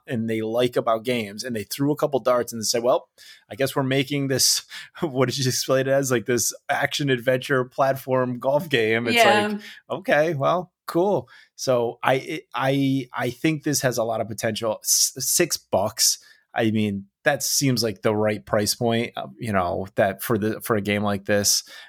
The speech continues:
Speaker 1: Um, and, and they give you all this extra stuff with it. So I think this is cool.
Speaker 2: Yep. I'm so looking forward to this.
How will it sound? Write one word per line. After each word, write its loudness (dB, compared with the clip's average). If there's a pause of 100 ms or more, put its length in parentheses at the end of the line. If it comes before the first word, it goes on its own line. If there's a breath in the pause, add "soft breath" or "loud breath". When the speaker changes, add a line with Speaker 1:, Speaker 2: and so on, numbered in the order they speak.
Speaker 1:
Um, 0
and, -2
and 0
they 0
give 0
you 0
all 0
this 0
extra -4
stuff -2
with 0
it. -4
So 0
I -4
think -10
this -2
is -2
cool. -2 (840)
Speaker 2:
Yep. 0
I'm -2
so 2
looking 2
forward 2
to -2
this. 2